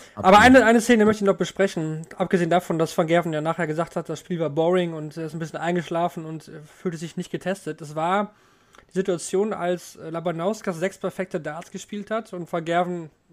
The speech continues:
Speaker 1: zwei eher schwächere Aufnahmen hatte. Und dann spielt er tatsächlich Triple zwanzig, Triple neunzehn und wirft auf die Doppel zwölf, um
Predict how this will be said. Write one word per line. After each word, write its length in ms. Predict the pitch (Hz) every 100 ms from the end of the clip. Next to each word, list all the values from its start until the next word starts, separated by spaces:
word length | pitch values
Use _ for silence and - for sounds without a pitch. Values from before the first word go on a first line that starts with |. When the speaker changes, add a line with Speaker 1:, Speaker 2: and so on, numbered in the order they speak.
| _
Speaker 1:
zwei 360 | - - 147 151
eher 200 | 151 143
schwächere 380 | - 175 170 143
Aufnahmen 340 | 147 151 143
hatte. 260 | 151 196 208 _ _ _ _
Und 160 | 190 202
dann 100 | 196
spielt 280 | - 233 240
er 80 |
tatsächlich 500 | - 185 208 202 202
Triple 380 | - 202 208 175
zwanzig, 680 | - 180 202 208 247 254 -
Triple 320 | - 208 202
neunzehn 400 | 185 208 220 208
und 160 | 190 160
wirft 220 | 226 -
auf 160 | 202
die 120 | - 175
Doppel 300 | 196 196 190
zwölf, 400 | - 190 156 -
um 300 | 202 226